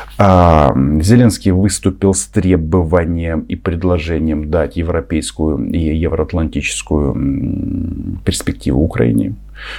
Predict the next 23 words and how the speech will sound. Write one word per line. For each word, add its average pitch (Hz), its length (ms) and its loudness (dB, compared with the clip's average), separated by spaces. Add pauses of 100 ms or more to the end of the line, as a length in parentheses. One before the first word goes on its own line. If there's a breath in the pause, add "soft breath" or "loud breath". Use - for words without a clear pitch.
Потому 82 220 2
что 78 200 2
вот 73 180 0
эти 71 140 -2
вот, 64 220 -2
как 67 220 -6
там 64 140 -2
он 67 60 0
сказал, 64 500 -2 (360 loud breath)
а, 69 600 -2 (840 soft breath)
открытые 95 520 4
двери, 95 540 4 (560 loud breath)
в - 100 -16
которые 87 400 2
входить 80 380 -2
нельзя, 87 400 2
ну, 78 320 -2
это - 140 -8
как-то 78 300 -8
странно 60 680 -2 (500 loud breath)
сказать, 76 640 -2
э, 73 40 -2
м, 58 1500 -8